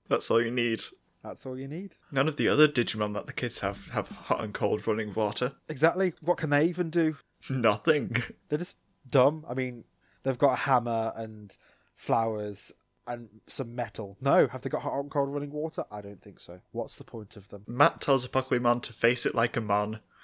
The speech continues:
Speaker 1: So instead of doing that, Apocalypse self-destructs and explodes.
Speaker 2: By shrinking down into the t-, tiniest size and then becoming a ball of white that expands.
Speaker 1: Pretty much.
Speaker 2: But the kids aren't having this, so they start talking with a white background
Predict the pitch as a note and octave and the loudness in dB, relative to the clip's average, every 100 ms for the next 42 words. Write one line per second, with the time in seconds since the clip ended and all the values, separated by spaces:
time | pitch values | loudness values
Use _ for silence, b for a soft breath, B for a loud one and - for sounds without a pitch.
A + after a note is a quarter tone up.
0 | B B A2 G#2 B2+ B2+ A#2+ G#2+ A2 - | B B -2 2 2 4 2 2 0 0
1 | - G#2+ A2+ A2 G#2 G#2+ G#2 - G#2+ - | -4 -4 -2 0 0 0 0 2 2 2
2 | A#2 - G#2 - G#2 G#2+ - - G2+ F2 | 0 2 2 0 -4 -2 -2 0 0 0
3 | F#2 - - - _ A2+ G#2+ G#2 D#2 D#3+ | -2 -2 -2 -4 _ -2 -2 -4 -4 0
4 | E3 - D#3 C#3+ C#3 C3 A2 A2 A2 - | 0 -2 -4 0 0 0 -4 -6 -8 -10
5 | B2 - C3+ B2+ - - D3 A#2+ G#2+ - | -8 -4 -4 -4 -10 -6 -4 -2 -4 -8
6 | A2+ A2 G#2+ A#2 A2 G2+ _ A#2+ A2+ A2 | -12 -12 -12 -10 -10 -10 _ -8 -6 -6
7 | G#2 A#2 A2 G2+ G2 - - G2+ F#2+ G2 | -6 -6 -6 -8 -12 -12 -14 -14 -14 -18
8 | - - - - B2 G#2 G2 - - - | -20 -20 -8 -2 -2 -2 -6 -6 -6 -10
9 | - C#3 B2+ - D#3 C3+ C#3 B2+ C3+ C3+ | -10 -6 -6 -2 0 4 2 2 -2 -2
10 | C3 D3+ - B2 A#2 A2+ - G#2+ - A#2+ | -2 -2 2 2 2 -2 -4 -6 -4 -6
11 | G#2 A#2+ G#2+ G#2 D3 B2 B2 A#2+ A2+ A2 | -4 -6 -8 -10 -6 -4 -2 -2 -2 -6
12 | - A2+ G2+ G2+ | -6 -6 -6 -8